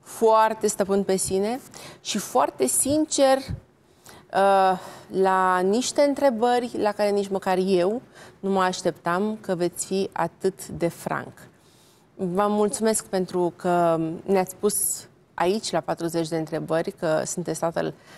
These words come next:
a cinci copii. M-ați emoționat cu câtă candoare vorbiți despre familie și despre bucuria de a avea copii.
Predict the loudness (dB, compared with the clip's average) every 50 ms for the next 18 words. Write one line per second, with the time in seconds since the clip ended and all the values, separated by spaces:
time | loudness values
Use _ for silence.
0 | -20 -8 -6 -4 -4 -2 -2 -4 -4 -4 -4 -6 -8 -8 -6 -6 -6 -6 -4 -4
1 | -2 -2 0 0 -2 -2 -2 -2 0 0 0 0 0 0 0 0 0 -2 -4 -8
2 | -6 -4 -6 -2 0 2 4 4 4 2 0 -4 -8 -12 -20 -20 -20 -20 -20 -8
3 | -4 -2 2 4 4 4 4 2 0 -4 -8 -12 -18 -20 -20 -20 -20 -20 _ _
4 | -4 -4 -2 -2 -4 -2 -2 -2 -2 -2 -4 -4 -2 0 2 2 2 0 -2 -2
5 | -4 -4 -2 0 0 0 0 0 0 -2 -2 -4 -4 -2 0 2 2 2 2 0
6 | -4 -8 -2 0 2 2 4 4 2 2 0 0 0 0 0 0 0 0 0 -2
7 | -2 -2 -6 -12 -12 _ -8 -8 -8